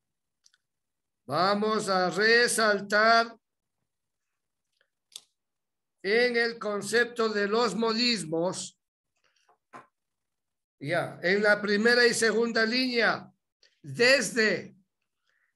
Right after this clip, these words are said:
expresiones fijas del lenguaje cotidiano,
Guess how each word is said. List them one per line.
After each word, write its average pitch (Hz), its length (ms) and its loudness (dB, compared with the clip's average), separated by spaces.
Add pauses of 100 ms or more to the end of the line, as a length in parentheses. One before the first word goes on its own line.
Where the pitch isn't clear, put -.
(140)
expresiones 226 1200 0
fijas 233 680 -2
del 240 300 2
lenguaje 220 840 -2
cotidiano, 214 1300 -2